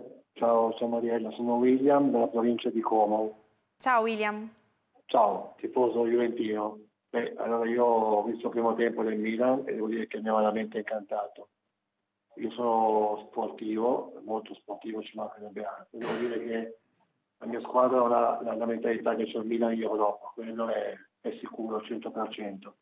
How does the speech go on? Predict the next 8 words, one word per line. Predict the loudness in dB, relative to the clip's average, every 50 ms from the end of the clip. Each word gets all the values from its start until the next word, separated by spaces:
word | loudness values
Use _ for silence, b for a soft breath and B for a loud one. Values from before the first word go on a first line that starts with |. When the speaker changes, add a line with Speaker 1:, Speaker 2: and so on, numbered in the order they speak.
| _ _ _ _ _ _ _ _ _ _ _ _ _ _
Speaker 1:
Seconda | -4 2 4 4 6 6 6
questione | 6 6 4 4 4 6 6 8 8 6 6
riguardo, | 6 4 6 6 8 8 8 6 4 2 0 0 0 -2 -4 -4
eh, | -2 0 2 2 2 2 2 2 2 2 0 0
il | 0
contratto | 0 0 0 2 4 4 4 2 0
di | -4 -4 -4
Dybala. | -2 2 4 6 6 6 4 0 -8